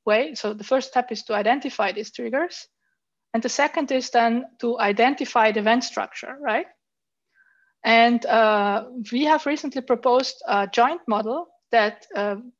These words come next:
works with multitask learning in order to predict both tasks at the same time.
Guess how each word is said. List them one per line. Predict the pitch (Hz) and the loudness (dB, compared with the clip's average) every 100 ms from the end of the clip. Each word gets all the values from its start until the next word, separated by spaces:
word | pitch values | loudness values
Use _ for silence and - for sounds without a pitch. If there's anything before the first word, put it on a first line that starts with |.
| - | -10
works | 247 254 285 | -2 -2 -2
with | 233 208 | -4 -2
multitask | 220 277 269 262 262 | -4 -2 0 0 -2
learning | 254 262 254 | -4 -4 -4
in | 233 | -2
order | 226 233 | -2 -2
to | 233 208 | -6 -8
predict | 226 247 254 - | -6 -6 -6 0
both | 240 285 - | 0 0 0
tasks | 190 220 - - | 0 -2 -10 -16
at | 208 | -14
the | |
same | 214 208 196 | -12 -10 -8
time. | 185 220 262 | -4 -2 -2